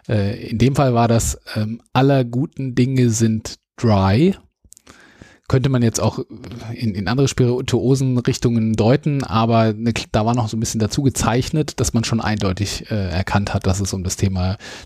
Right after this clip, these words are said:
Gin Tonic geht. Ein, äh, guter Freund hatte mir auch schon mal ein T-Shirt selber gemacht. Äh, der, der hat so ein paar, äh, Gin-Sprüche, die er dann auf T-Shirts druckt, weil er selber, äh, die Sachen auch verkauft in seinem Laden.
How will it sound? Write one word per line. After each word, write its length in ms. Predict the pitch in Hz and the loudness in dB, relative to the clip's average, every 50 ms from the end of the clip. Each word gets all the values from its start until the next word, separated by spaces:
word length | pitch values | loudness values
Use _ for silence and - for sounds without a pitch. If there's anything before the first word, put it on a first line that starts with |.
| - | -4
Gin 140 | - 107 104 | -4 -2 -2
Tonic 300 | - - 107 113 117 - | 0 0 2 2 2 4
geht. 160 | - 117 110 - - - - - - - - | 2 2 0 0 -6 -14 -14 -14 -14 -6 -2
Ein, 360 | - 120 117 110 107 107 107 | 0 2 2 2 2 2 4
äh, 140 | 107 107 107 | 4 4 4
guter 220 | 110 131 120 127 123 | 2 2 2 0 0
Freund 240 | - 160 165 156 | 2 2 2 4
hatte 180 | 156 151 143 143 | 2 2 2 0
mir 520 | 135 135 131 127 127 123 123 120 - - - | 2 2 4 4 4 4 2 2 0 -2 -4
auch 80 | 123 | -4
schon 180 | - - 151 143 | -2 -2 0 2
mal 220 | 151 147 139 139 | 2 2 2 2
ein 220 | - 131 127 123 117 | 0 -4 -8 -8 -4
T-Shirt 360 | - 135 127 - 127 110 110 | -2 -2 0 0 -2 -2 0
selber 340 | - 110 117 143 151 170 165 | 2 2 4 4 4 2 2
gemacht. 440 | 160 151 156 160 175 - - - - | 0 0 -2 -2 -4 -4 -6 -12 -10
Äh, 320 | - - 127 123 117 113 | -4 -4 -2 -2 -2 -2
der, 280 | 110 110 113 113 110 113 | -2 -2 0 0 0 0
der 300 | 110 107 110 104 101 98 | -2 -2 -2 -2 0 0
hat 140 | 110 113 - | -2 -4 -4
so 60 | - | -4
ein 60 | 104 | -8
paar, 420 | - - - 131 139 139 131 - - | -4 -2 0 2 2 2 2 0 -2
äh, 220 | 104 107 107 107 123 - _ _ - | -2 -2 -2 -4 -6 -10 _ _ -2
Gin-Sprüche, 560 | - 147 160 160 - - - 135 127 - 143 | 0 0 0 0 -2 0 0 0 2 2 2
die 100 | 127 123 | 2 4
er 80 | 120 113 | 4 4
dann 140 | 117 117 113 | 4 2 0
auf 120 | 110 110 | -2 -2
T-Shirts 460 | - - 160 - - 135 117 - - | 0 0 2 2 2 0 -2 -2 -4
druckt, 280 | - 127 143 151 - - - - - - - - - - | -2 -2 -2 -2 -2 -10 -20 -20 -18 -18 -18 -18 -16 -6
weil 180 | - 110 113 117 | 0 2 4 4
er 80 | 113 107 | 4 4
selber, 380 | 107 117 120 120 120 110 110 - | 4 4 2 2 2 0 -2 -2
äh, 320 | - - - - - - - _ - | -4 -8 -10 -10 -10 -12 -14 _ -2
die 80 | - 113 | -2 0
Sachen 280 | 110 117 113 - 120 | 2 2 0 0 -2
auch 140 | 113 110 - | -6 -6 -4
verkauft 480 | - - 98 - - 123 127 139 - - | -2 -4 -2 0 0 -2 -2 -2 -4 -4
in 100 | 104 101 | -2 0
seinem 220 | 101 98 95 95 | 0 0 0 2
Laden. 360 | 95 95 92 98 120 139 147 | 2 2 2 2 2 -2 -6